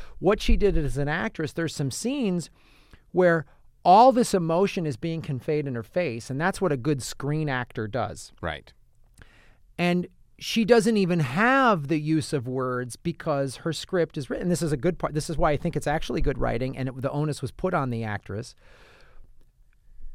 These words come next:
Speaker 1: She, she can't give these long soliloquies about her emotional state because she doesn't have, she could do that in Vietnamese, but she
Speaker 2: Right.
Speaker 1: can't do it in English.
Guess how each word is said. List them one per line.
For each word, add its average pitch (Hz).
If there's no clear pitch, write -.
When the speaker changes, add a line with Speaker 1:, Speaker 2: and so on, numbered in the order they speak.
Speaker 1:
She, 190
she 185
can't 220
give 190
these 160
long 175
soliloquies 170
about 156
her 160
emotional 151
state 233
because 175
she -
doesn't 175
have, 180
she -
could 190
do 185
that 160
in 143
Vietnamese, 147
but 175
she 202
Speaker 2:
Right. 170
Speaker 1:
can't 185
do 233
it 349
in 170
English. 107